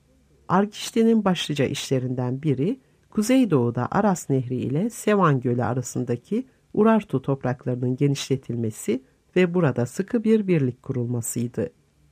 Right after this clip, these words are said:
Burada bugünkü Erivan'ın eteklerinde kalan Erebuni'de Arimbert bölgesel bir başkent kurdu ve bu topraklara savaş tutsaklarını yerleştirdi.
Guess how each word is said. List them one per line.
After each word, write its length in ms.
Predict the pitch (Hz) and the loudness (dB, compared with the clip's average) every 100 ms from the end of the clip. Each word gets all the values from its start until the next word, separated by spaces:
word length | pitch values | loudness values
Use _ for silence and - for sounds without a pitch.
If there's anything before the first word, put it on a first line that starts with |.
| _ _ _ _ _ _ _ _ _ _ _ _ _ _ _ _ _ _ _ _ | _ _ _ _ _ _ _ _ _ _ _ _ _ _ _ _ _ _ _ _
Burada 440 | 294 285 151 170 190 | 4 6 6 2 2
bugünkü 460 | 202 156 139 - | 2 2 2 0
Erivan'ın 560 | - 147 151 135 131 135 | 0 2 2 4 2 2
eteklerinde 680 | 147 147 143 139 131 - 208 | 2 -2 0 0 2 0 -2
kalan 340 | - 190 190 - | 0 0 0 0
Erebuni'de 840 | 156 143 131 120 113 113 147 226 - _ _ _ | 2 2 0 -2 -2 -2 -2 -2 -6 _ _ _
Arimbert 640 | 147 139 120 113 123 208 - _ _ _ - | 2 2 2 0 -2 -2 -6 _ _ _ 2
bölgesel 600 | 160 151 170 220 233 214 | 4 4 -2 0 0 2
bir 200 | 220 196 | 0 2
başkent 460 | 160 - 117 113 | -4 -2 -4 -4
kurdu 540 | - 120 123 - 214 262 _ _ - | -6 -8 -8 -2 -4 -4 _ _ 2
ve 160 | 202 | 2
bu 80 | 208 | 2
topraklara 600 | 180 127 123 123 - 117 | -4 -2 -2 -4 -2 -2
savaş 380 | - 160 175 208 | -2 0 0 -2
tutsaklarını 680 | - - 196 190 180 170 160 | -10 -4 -4 -2 -2 0 2
yerleştirdi. 880 | 127 117 120 - - - 120 - | 0 -2 -4 -6 -6 -6 -6 -8